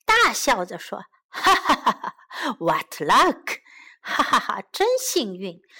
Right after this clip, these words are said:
“I can eat a frog too！” 我还能吃到一只青蛙。这下青蛙可后悔了。“Huh? What's going on？” 啊，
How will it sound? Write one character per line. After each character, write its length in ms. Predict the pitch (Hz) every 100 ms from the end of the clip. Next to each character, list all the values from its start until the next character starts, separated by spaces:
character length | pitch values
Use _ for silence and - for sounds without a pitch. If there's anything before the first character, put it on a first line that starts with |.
| - -
“I 160 | - 220
can 220 | 185 147
eat 440 | - 220 294 - -
a 100 | 254
frog 640 | - 214 311 415 214 - -
too！” 600 | - 262 311 247 165 - _ - - -
我 60 | 190
还 160 | 240
能 220 | 240 262
吃 180 | 262 -
到 280 | 320 311 277 - -
一 140 | 285
只 180 | 269 339
青 320 | - 370 415
蛙。 640 | 427 427 427 285 190 214 _ _ _ _ _ _ _ _ _ _ _ -
这 240 | 294 269
下 580 | 254 - 247 240 226 247 - -
青 300 | - 392 392
蛙 340 | 392 381 403 403
可 320 | 403 392 285
后 300 | - 330 311
悔 240 | 285 262
了。 320 | 247 254 - _ _ 339 -
“Huh? 400 | - 392 381 440 440 - _
What's 320 | 427 427 -
going 360 | - 392 392 392
on？” 500 | 403 415 427 359 370 - - -
啊， 300 | 392 403 440